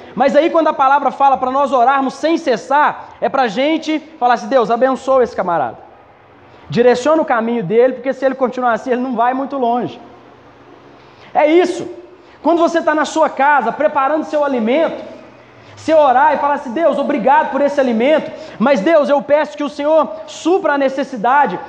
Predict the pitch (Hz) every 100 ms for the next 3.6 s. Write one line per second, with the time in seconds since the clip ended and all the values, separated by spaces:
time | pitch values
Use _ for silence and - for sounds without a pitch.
0 | - 254 254 302 285 294 254 285 339 214
1 | 131 - - - - - - - 285 349
2 | 220 277 302 339 359 277 269 294 330 349
3 | - 285 233 339 285 196